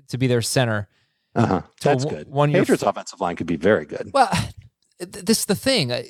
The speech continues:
Speaker 1: you know, they, they lost their starting center and Joe Thuney, their starting guard. They signed
Speaker 2: Mm-hmm.
Speaker 1: what I'm guessing is a worse center 'cause they signed him to a one-year, four million dollar deal. There's no way, uh, Andrews is, or isn't getting more than that.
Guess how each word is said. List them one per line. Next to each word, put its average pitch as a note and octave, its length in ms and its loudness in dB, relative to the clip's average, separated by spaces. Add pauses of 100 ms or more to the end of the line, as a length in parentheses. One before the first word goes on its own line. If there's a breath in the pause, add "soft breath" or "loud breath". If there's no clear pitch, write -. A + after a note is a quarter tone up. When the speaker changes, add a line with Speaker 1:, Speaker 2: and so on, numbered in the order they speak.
(100)
Speaker 1:
you E3+ 120 0
know, D#3 220 4
they, F3 240 2
they E3+ 180 2
lost F3+ 340 2
their E3 120 2
starting D#3 400 0
center E3 500 0
and C#3+ 480 0
Joe D3 200 2
Thuney, C#3+ 360 -2
their B2 140 0
starting A#2+ 360 -2
guard. D#3 380 0 (640)
They D#3 120 4
signed F3 520 2
Speaker 2:
Mm-hmm. D3+ 120 -8 (480)
Speaker 1:
what D3 160 0
I'm C3+ 140 2
guessing C3 560 0
is C3 540 -2
a C3+ 80 0
worse E3 380 0
center C#3+ 680 -2
'cause C#3+ 140 -2
they C#3+ 80 2
signed D#3 240 4
him D3+ 60 2
to C#3+ 100 4
a C#3 40 4
one-year, C#3+ 520 2
four D3 260 0
million C3+ 300 2
dollar B2 260 2
deal. B2+ 400 -2 (480)
There's C#3+ 220 0
no D3+ 120 4
way, C#3 520 2 (400)
uh, C3+ 260 2
Andrews C3 480 2
is, C#3 140 -8
or C3+ 180 0
isn't B2 380 -2
getting B2+ 260 0
more C#3 220 2
than A2 120 -2
that. F#2 280 -10